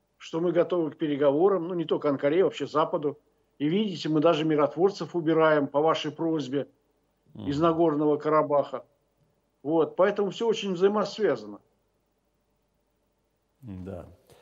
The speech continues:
Speaker 2: М. Заявление Госдумы очень, э, интересовало меня, да. Миссию российских миротворцев в Нагорном Карабахе можно считать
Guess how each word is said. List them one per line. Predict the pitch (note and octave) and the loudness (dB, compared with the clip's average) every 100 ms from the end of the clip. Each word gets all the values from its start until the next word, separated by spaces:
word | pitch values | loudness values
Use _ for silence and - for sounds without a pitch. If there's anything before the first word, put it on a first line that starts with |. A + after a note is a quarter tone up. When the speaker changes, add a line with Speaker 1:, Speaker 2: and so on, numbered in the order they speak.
| _ _ _ _ _ _ _ - | _ _ _ _ _ _ _ -20
Speaker 2:
М. | G#2 F#2 F#2 F2+ G2 - _ _ _ _ _ _ - | -16 -14 -14 -16 -20 -20 _ _ _ _ _ _ -10
Заявление | A2+ D#3 E3+ F3+ G3+ F#3+ D#3+ | 0 4 4 4 4 2 2
Госдумы | C#3+ F#3 D#3+ D3 F3 C3 G3 F3+ A#2+ A#2 | 4 4 2 -4 -4 2 4 4 2 0
очень, | C3 C3 C3 A#2 G#2 A2+ | -2 -4 -4 -4 -6 -8
э, | G#2+ A2+ A#2 | -6 -6 -8
интересовало | A2+ B2+ C3 C#3 B2+ A2 F#2+ F2+ | -6 -4 -4 -4 -4 -2 -4 -6
меня, | F2+ F#2 | -8 -10
да. | F#2+ A#2 A2+ - _ - | -10 -12 -14 -20 _ -8
Миссию | C3 E3+ G#3+ - F#3 E3+ C#3+ C#3 | -2 0 0 2 4 4 4 2
российских | C#3+ C#3+ F3 E3+ E3 D3+ | 0 0 -2 -2 -4 -4
миротворцев | D3 C#3+ D3 F3 A3 G#3+ C#3 | -2 -2 -2 0 -2 -2 -4
в | A2+ | -4
Нагорном | A2 A#2+ A#2 A2 G2+ | -4 -6 -6 -8 -8
Карабахе | A2+ A2+ B2 F#3+ G3+ E3+ | -8 -8 -6 -8 -6 -6
можно | D#3 F#3 G#3 F#3+ F3 | 0 2 2 0 -4
считать | C#3+ - D3 D3 F#3 G#3 G#3 | -8 -6 -4 0 0 0 -2